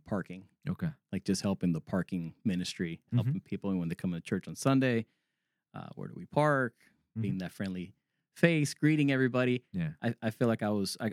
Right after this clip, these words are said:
Speaker 1: I'd be able to do that. Uh, so started doing that, loved it, got together with a, an amazing group of gentlemen that,
Speaker 2: Mm-hmm.
Speaker 1: that just brought me even closer to the Lord,
Speaker 2: Mm.
Speaker 1: um, being with all those believers and doing that. Um,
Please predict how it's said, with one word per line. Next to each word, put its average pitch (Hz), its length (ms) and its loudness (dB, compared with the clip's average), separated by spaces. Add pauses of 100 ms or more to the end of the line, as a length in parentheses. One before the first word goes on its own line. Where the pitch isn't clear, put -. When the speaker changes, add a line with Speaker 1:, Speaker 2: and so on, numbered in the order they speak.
Speaker 1:
I'd 110 120 0
be 107 100 4
able 95 120 0
to 82 100 -8
do 131 220 6
that. 95 180 -6 (400)
Uh, 95 240 2
so - 140 -2
started 180 260 4
doing 165 220 6
that, 135 320 4
loved 127 300 4
it, 123 260 4
got 120 220 6
together 113 320 4
with 107 180 2
a, 101 240 4
an 110 80 4
amazing 107 600 4 (280)
group 104 180 2
of 95 40 -12
gentlemen 101 460 0
that, 98 160 -2
Speaker 2:
Mm-hmm. 95 160 -8
Speaker 1:
that 107 180 2
just - 220 -6
brought 90 180 -2
me 101 100 -6
even 92 140 -6
closer 98 360 -6
to - 160 -6
the 98 80 -4
Lord, 95 380 0 (120)
Speaker 2:
Mm. 110 160 0
Speaker 1:
um, 87 220 -4 (280)
being 92 120 0
with 90 120 -12
all 98 160 -4
those 95 120 -2
believers 95 500 0
and 95 80 0
doing 92 160 2
that. 90 240 -6 (1200)
Um, 123 400 4